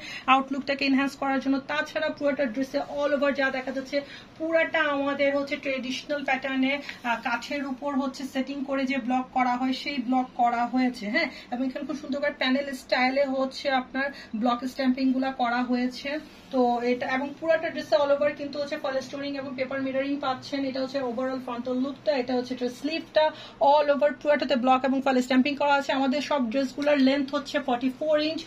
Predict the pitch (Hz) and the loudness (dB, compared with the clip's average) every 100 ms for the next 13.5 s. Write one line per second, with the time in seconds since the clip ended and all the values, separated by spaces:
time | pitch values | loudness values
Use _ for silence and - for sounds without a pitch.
0 | - - - 285 285 311 302 294 285 294 | -14 -18 -2 2 4 4 4 2 0 -4
1 | 311 269 277 269 277 240 302 320 - 311 | -2 -2 -2 -2 -4 -4 -4 -6 -4 -2
2 | 302 254 262 277 269 277 320 302 285 294 | -2 -2 -4 -2 -2 0 0 0 -4 -4
3 | 294 - 302 269 285 277 240 226 277 247 | -6 -6 -6 -6 -6 -6 -6 -6 -6 -4
4 | 247 254 262 311 233 254 240 277 294 311 | -2 -4 -4 -2 -2 -6 -8 -6 -6 -6
5 | - 294 262 262 294 247 262 - - - | -4 -4 -4 -2 -4 -2 -4 -4 -8 -18
6 | - 247 - 254 294 320 330 330 302 302 | -6 -4 -4 -6 -6 -2 -2 -2 0 2
7 | 320 320 269 262 269 277 277 269 285 302 | 2 0 -2 -2 -4 -2 -2 0 0 0
8 | 285 233 294 - 269 254 320 - - 277 | -2 -4 -6 -6 -6 -4 -4 -8 -8 -6
9 | 277 320 302 285 311 311 285 302 294 285 | -6 -4 -4 -4 -4 -2 -2 -2 -2 -2
10 | 294 285 269 - 302 277 247 285 294 - | -4 -4 -8 -8 -2 -2 -2 -6 -8 -14
11 | - 285 285 277 254 294 - 311 311 311 | -6 -4 -4 -6 -6 -8 -6 -4 -2 0
12 | 285 302 285 285 277 294 269 277 262 269 | 0 0 0 0 0 -2 0 0 0 0
13 | 269 277 - 294 294 | 0 -2 0 0 0